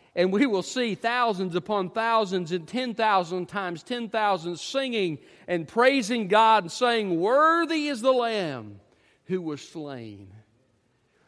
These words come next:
We'll see walls of jasper, streets of gold, and gates of pearl, because we will be in the place where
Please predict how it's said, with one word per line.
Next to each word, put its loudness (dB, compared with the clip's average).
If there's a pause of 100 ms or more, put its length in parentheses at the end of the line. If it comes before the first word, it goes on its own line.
(240)
We'll 0
see -6 (480)
walls 2
of -8
jasper, -6 (840)
streets 0
of -4
gold, 0
and -10
gates -8
of -14
pearl, -16 (960)
because -4
we -6
will -10
be -6
in -12
the -14
place -10
where -10